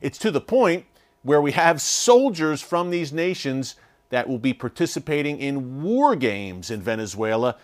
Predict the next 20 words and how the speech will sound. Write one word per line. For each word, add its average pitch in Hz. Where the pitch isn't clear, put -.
just 147
a 151
few 151
weeks 127
from 117
now. 120
Speaking 226
of 131
Russian 147
soldiers 117
in 120
particular, 139
uh, 127
in 202
the 190
Western 147
Hemisphere, 123
Nicaragua, 143
the 101
Marxist 143